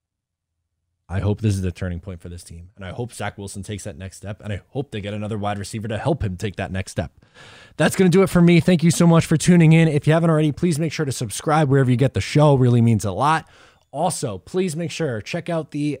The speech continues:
Matt O'Leary N Y Patreon. We're doing bonus content over there. Today, we had a Mock Draft Monday come out. Uh, and on the Matt O'Leary N Y Extra channel, previously the Just Jets Clips channel,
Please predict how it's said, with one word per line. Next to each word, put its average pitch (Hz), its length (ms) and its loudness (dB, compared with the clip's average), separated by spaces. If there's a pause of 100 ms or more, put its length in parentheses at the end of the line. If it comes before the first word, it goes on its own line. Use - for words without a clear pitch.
(100)
Matt 131 240 -8
O'Leary 147 400 -2
N 135 180 -4
Y 123 220 -2
Patreon. 101 640 -10 (320)
We're 117 80 -12
doing 127 180 -2
bonus 143 300 -2
content 139 380 -6
over 120 160 -4
there. 123 300 -4 (300)
Today, 143 400 -4
we 131 140 -4
had 131 120 -2
a 117 40 -4
Mock 117 280 -4
Draft 131 300 -6
Monday 143 340 -4
come 135 220 -6
out. 131 260 -6 (340)
Uh, 110 300 -6
and 131 180 -6
on 135 140 -2
the 127 60 -2
Matt 131 220 -4
O'Leary 135 460 -2
N 127 200 -6
Y 120 340 -4
Extra 143 340 -6
channel, 135 420 -4
previously 127 600 -6
the 107 160 -6
Just 95 280 -12
Jets 98 180 -12
Clips - 320 -10
channel, 127 420 0